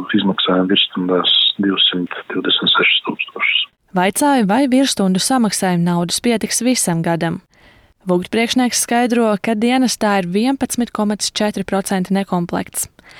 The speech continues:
Speaker 2: Uz darbinieku trūkuma rēķinu var meklēt papildu naudu. Tomēr tas joprojām nozīmē īslaicīgu depo slēgšanu, visticamāk, līdz gada beigām.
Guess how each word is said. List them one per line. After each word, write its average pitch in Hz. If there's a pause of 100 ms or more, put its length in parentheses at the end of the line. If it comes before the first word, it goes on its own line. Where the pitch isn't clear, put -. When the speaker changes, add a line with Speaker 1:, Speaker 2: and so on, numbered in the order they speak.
(320)
Speaker 2:
Uz 175
darbinieku 175
trūkuma 208
rēķinu 220
var 208
meklēt 240
papildu 185
naudu. 175 (420)
Tomēr 202
tas 262
joprojām 233
nozīmē 196
īslaicīgu 214
depo 180
slēgšanu, 214
visticamāk, 220
līdz 214
gada 170
beigām. 170